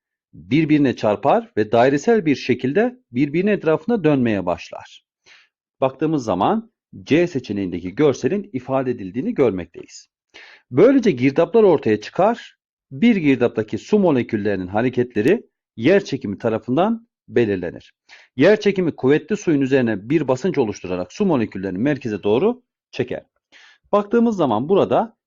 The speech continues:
yine su akıntılarının A seçeneğinde karşılaştığını görmekteyiz. Yine D seçeneğinde de aynı şekilde bu parçada ifade edilen görüntü söz konusudur. Fakat B seçeneğinde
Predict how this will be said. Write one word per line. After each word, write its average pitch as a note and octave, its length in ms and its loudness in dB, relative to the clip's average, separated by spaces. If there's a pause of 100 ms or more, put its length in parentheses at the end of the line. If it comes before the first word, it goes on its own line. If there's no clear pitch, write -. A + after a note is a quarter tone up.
(100)
yine E3+ 340 0 (260)
su - 440 2
akıntılarının G#2+ 680 -2
A D#3+ 180 2
seçeneğinde D3 520 -4
karşılaştığını B2 840 -2 (120)
görmekteyiz. G2 840 -4 (380)
Yine C#3 320 0
D D#3 180 4
seçeneğinde G#2 600 -2
de F#3 240 0 (260)
aynı D3+ 260 2
şekilde A#2+ 600 -4 (400)
bu D#3+ 480 2
parçada A2 360 -2
ifade C#3+ 400 0
edilen G2+ 320 -6
görüntü C#3+ 420 -2
söz C#3+ 320 -2
konusudur. G2 380 -10
Fakat G3+ 460 -2
B G3 160 4
seçeneğinde B2 760 -2